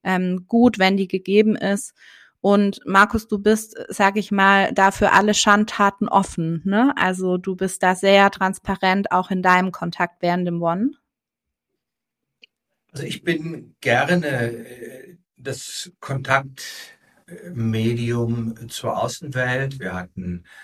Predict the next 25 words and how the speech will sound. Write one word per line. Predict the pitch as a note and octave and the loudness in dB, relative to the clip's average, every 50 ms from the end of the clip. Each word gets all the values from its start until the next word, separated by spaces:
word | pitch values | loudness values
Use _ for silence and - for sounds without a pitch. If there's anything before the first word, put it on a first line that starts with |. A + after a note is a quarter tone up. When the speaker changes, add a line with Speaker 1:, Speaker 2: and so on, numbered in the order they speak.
| - - - - _ _ _ | -20 -20 -20 -20 _ _ _
Speaker 2:
äh, | - G2 F#2+ F#2 F2+ F2+ F#2 - _ | -14 -14 -12 -12 -12 -14 -16 -18 _
ich | - - | -18 -8
glaub, | - A#2+ C3+ F3 | -4 -4 -4 -4
in | - | -4
der | F3+ - - | -6 -2 0
letzten | F3 F3+ F3+ - - F#3+ F3 | 0 -2 -2 -4 -8 -8 -6
Veranstaltung | - D#3+ C#3+ D#3 F#3 G#3 G3+ - - D#3+ C#3+ C#3 C3+ C3 B2 | -4 -4 -4 -4 -4 -6 -6 -6 -6 -6 -4 -6 -6 -8 -6
im | A#2+ A#2 | -6 -6
Sommer | G#2+ B2+ C3+ C#3+ F3 F3 E3 D3+ | -6 -6 -6 -6 -4 -6 -6 -6
war | D3 C#3+ C#3 C3+ | -6 -4 -4 -4
es | B2+ - - - | -6 -8 -12 -12
einen | A#2+ A#2+ A#2+ B2 B2+ B2 B2 A#2+ | -10 -8 -8 -8 -8 -10 -12 -10
alleinerziehenden | A2+ A2+ A#2 A2+ A2+ A#2 C3 C#3 C3+ B2+ A#2+ B2 - - C#3 C#3 C#3 C#3 C3+ B2+ | -8 -8 -6 -4 -4 -4 -6 -6 -8 -12 -12 -12 -10 -10 -8 -8 -6 -6 -8 -8
Vater, | B2 - - A2 A2+ - - D#3+ D3+ D3 | -8 -8 -6 -6 -6 -6 -6 -6 -6 -4
der | C#3 C#3 C3 B2+ B2+ | -4 -4 -4 -4 -4
schrieb, | - - - C#3 C#3 D3+ - - _ - - - - - _ _ | -6 -8 -10 -10 -10 -10 -10 -12 _ -20 -20 -20 -20 -20 _ _
„Ist | E3+ E3+ E3 - - | -4 -4 -4 -4 -4
in | D3+ C#3 C#3 | -6 -6 -4
Ordnung | - B2 C3 D3 D3 - - F3+ F3+ F#3 F#3 F#3 F3+ - - D3+ | -4 -2 -2 -4 -4 -4 -4 -2 -2 -2 -2 -4 -6 -6 -6 -6
mit, | D3+ D#3 D3+ - - - - | -6 -6 -8 -10 -16 -14 -12
äh, | - C#3+ C#3 C3+ C3 - - C#3 C#3 - | -8 -6 -4 -4 -4 -4 -4 -8 -8 -8
kein | C#3+ C#3 C#3 C#3+ C#3+ | -6 -6 -6 -6 -8
Kontakt | - D3 C#3+ C#3+ C#3+ - D3 D3 - _ _ _ _ | -10 -10 -10 -10 -8 -8 -8 -8 -8 _ _ _ _
zur | - - - C#3 C3+ - | -14 -10 -6 -6 -6 -4
Außenwelt, | - - - - - C#3 C3+ C3+ C3+ C3+ C3+ C3+ | -6 -6 -8 -8 -10 -12 -8 -6 -6 -6 -6 -8